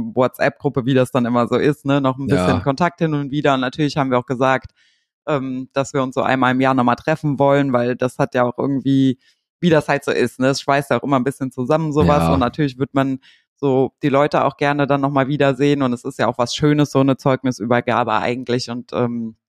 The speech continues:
Speaker 1: ja, es wurde uns dann auch nochmal schmackhaft gemacht, wird die besten drei, glaub ich, werden ja auch nochmal gesondert geehrt und keine Ahnung. Ähm, aber ja, wie gesagt,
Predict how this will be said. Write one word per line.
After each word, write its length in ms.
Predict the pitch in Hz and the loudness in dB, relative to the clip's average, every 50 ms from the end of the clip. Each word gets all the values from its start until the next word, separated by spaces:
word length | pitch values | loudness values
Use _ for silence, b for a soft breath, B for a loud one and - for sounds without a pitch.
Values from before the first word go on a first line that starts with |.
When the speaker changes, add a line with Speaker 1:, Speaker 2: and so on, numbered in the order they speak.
| _ _ _ _ _ _ _ _ _ - | _ _ _ _ _ _ _ _ _ -6
Speaker 1:
ja, 180 | 131 117 127 | -4 -4 -4
es 120 | 135 - - | -4 -4 -4
wurde 180 | 123 131 127 131 | -2 -2 0 -2
uns 120 | 123 - | -2 -2
dann 140 | 123 113 107 | -4 -2 -2
auch 80 | 117 127 | -2 -2
nochmal 280 | 127 127 123 113 113 107 | -2 -2 -2 -4 -4 -6
schmackhaft 540 | - - - 131 127 - - 123 117 - - | -12 -8 -4 -4 -4 -2 -2 -6 -6 -4 -4
gemacht, 260 | 120 123 120 123 - - | -2 -2 -2 -2 -2 -2
wird 180 | 120 113 - 117 | -4 -2 -2 -4
die 80 | 117 | -4
besten 640 | 110 120 117 123 - - _ - 117 117 113 113 104 | -2 -2 -2 -2 -4 -8 _ -6 -6 -6 -6 -8 -10
drei, 300 | - - - 113 113 131 | -8 -4 -2 0 0 0
glaub 260 | - - 113 117 117 123 | 0 0 2 2 2 2
ich, 140 | 117 - | 0 0
werden 160 | 123 117 120 117 | -2 -2 -2 -2
ja 100 | 110 117 | -2 -4
auch 40 | |
nochmal 220 | 117 117 120 123 127 | -4 -6 -6 -6 -8
gesondert 520 | 113 131 120 131 131 135 139 135 127 - - | -8 -6 -2 -2 0 0 0 0 -2 -2 -4
geehrt 480 | - 120 113 117 127 123 123 127 - - | -6 -6 -6 -6 -6 -6 -8 -8 -10 -14
und 200 | - 117 113 - | -18 -18 -18 -10
keine 340 | - 123 117 113 107 - | -6 -6 -4 -4 -4 -2
Ahnung. 320 | - 123 131 131 127 131 b b b b b b b b b b b _ - | -2 -2 -2 -2 -4 -8 b b b b b b b b b b b _ -2
Ähm, 420 | 151 147 139 139 135 135 135 - - | 0 0 0 0 -2 -6 -6 -6 -2
aber 580 | - 135 127 117 135 127 123 123 123 117 - - _ _ _ _ _ _ _ _ _ _ _ _ - | -2 0 0 2 2 2 4 2 2 0 0 -4 _ _ _ _ _ _ _ _ _ _ _ _ -4
ja, 200 | 127 101 - - - | -4 -4 -4 -8 -10
wie 160 | - 135 143 127 | -6 -4 0 0
gesagt, 520 | 135 127 - 123 120 123 - - - | 2 2 2 2 2 0 -2 -6 -12